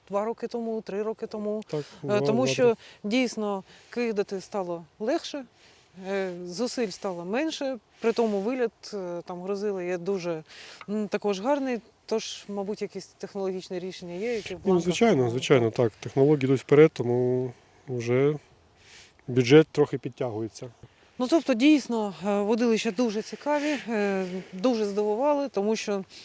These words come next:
Speaker 1: ну, це, мабуть, є технології, які йдуть, йдуть вперед, і водилища навіть у бюджетному ціновому сегменті становляться, е, кращими та й кращими і можуть принести задоволення на коропових рибалках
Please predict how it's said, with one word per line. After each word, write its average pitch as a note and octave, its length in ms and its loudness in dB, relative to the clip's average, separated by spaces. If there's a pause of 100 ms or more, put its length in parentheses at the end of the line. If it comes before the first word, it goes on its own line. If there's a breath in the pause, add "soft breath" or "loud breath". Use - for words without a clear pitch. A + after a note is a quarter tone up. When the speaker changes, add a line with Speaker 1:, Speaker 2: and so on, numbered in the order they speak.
(140)
Speaker 1:
ну, E4 140 0
це, C4+ 180 0
мабуть, A#3 320 -4
є A#3 80 -4
технології, A3+ 640 -4
які F#3 240 -2
йдуть, G3+ 360 0 (100)
йдуть G#3+ 380 0
вперед, G#3+ 440 0 (260 loud breath)
і A3+ 100 4
водилища A3 500 2
навіть G3+ 480 -2
у G3 240 0
бюджетному F#3+ 480 -4
ціновому F#3 420 -6
сегменті A3+ 480 -8
становляться, F#3 540 -8 (460 loud breath)
е, F#3+ 300 -2
кращими G#3+ 600 -4
та F3+ 80 -4
й E3+ 40 -2
кращими A#3 540 -4 (340 loud breath)
і C4+ 220 0
можуть A#3 380 -2
принести G#3+ 500 -2
задоволення F#3+ 500 -2
на F3 140 -8
коропових F3 520 -4
рибалках A#3 500 -4